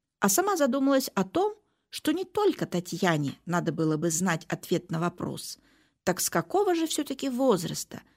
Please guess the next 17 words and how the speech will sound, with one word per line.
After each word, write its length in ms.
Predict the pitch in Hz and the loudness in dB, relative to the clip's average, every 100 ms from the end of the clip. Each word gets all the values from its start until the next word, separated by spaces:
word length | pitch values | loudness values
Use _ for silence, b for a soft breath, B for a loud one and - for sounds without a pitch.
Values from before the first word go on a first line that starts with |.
| _ | _
нужно 540 | - 196 240 311 320 349 _ - | 0 2 2 0 -6 -8 _ -8
дрессировать 760 | 170 - 151 147 143 165 - b b | -6 -2 -2 -2 -2 -4 -6 b b
щенка? 680 | - - 233 254 247 165 - _ _ _ _ _ _ _ b b b b b b b | -6 -2 0 0 0 -2 -4 _ _ _ _ _ _ _ b b b b b b b
Щенки 440 | - 240 277 - 415 | -2 0 0 0 2
дрессируются 720 | 240 196 180 226 254 - 233 | 2 2 2 2 0 0 0
с 140 | - | 0
рождения 920 | 185 185 170 180 175 185 160 - - - _ _ - | 0 0 -2 -6 -2 0 -2 -6 -12 -20 _ _ -4
и 320 | 277 381 - _ - | 0 0 -2 _ -4
постоянно. 1400 | 226 302 - - 262 233 185 175 175 175 180 185 185 - _ _ B B B - | -2 0 -2 -4 -4 -2 0 0 0 -2 -4 -6 -8 -14 _ _ B B B 0
Их 220 | 254 - | 0 2
первый 340 | 220 185 165 | 2 2 2
тренер — 560 | 156 - 320 381 180 - _ | 0 0 2 2 -2 -4 _
родная 480 | - 165 165 226 294 | -2 0 2 2 2
мама. 560 | 277 196 175 151 - - _ b b b - | 2 2 2 0 -6 -12 _ b b b -8
Собака-мать 920 | - 233 302 392 285 294 466 453 - | 2 6 6 6 4 4 2 0 -4
учит 300 | - 370 247 | -2 -2 -2
щенка 480 | - - 196 196 311 | -2 0 0 2 2